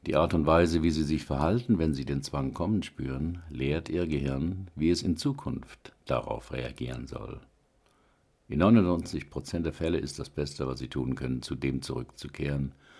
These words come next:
was auch immer Sie getan haben, und den Gedanken in Ihrem peripheren Sichtfeld hängen zu lassen.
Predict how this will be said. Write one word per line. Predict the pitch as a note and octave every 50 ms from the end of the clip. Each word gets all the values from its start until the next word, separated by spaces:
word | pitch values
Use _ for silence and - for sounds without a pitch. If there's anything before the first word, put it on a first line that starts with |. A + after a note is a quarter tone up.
| - - - - - - - _ _ _ _ _
was | - D2 C#2+ C#2
auch | C2+ C2
immer | C#2 D2+ D#2 D2+
Sie | C2+ C#2 B1+
getan | C2 B1+ - C2 B1+ C2 C2 B1
haben, | C2 C2+ D2+ E2 - A2+ G#2
und | E2+ E2+ E2 - -
den | D#2+ D#2+ D#2+ D2+ -
Gedanken | - D2 - - - - D#2 G2 G#2 G#2 - - - A#2 A2+ A2+ G#2+
in | F#2 E2+ -
Ihrem | - - - C#2 C#2 B1+
peripheren | - - - - C#2+ C#2+ C#2+ C#2 - - - D#2+ E2 E2+ F2 F2+ D#2 C2+
Sichtfeld | C#2+ C#2+ C#2+ - - - - C#2 C2+ C2+ C2+
hängen | C2 C2+ C2 D2 C#2 C2 B1
zu | - C2
lassen. | - - - - - - - - D2+ C2+